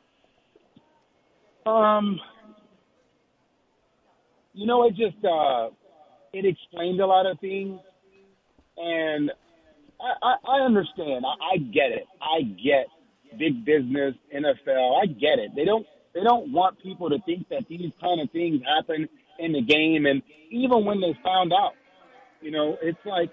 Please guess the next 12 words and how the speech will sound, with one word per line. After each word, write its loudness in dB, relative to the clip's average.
"Hey, 2
look," -2
<laughs> -18
you -12
know, 2
it, -4
it, -12
it's -12
like 2
we're 0
watching -2
this -12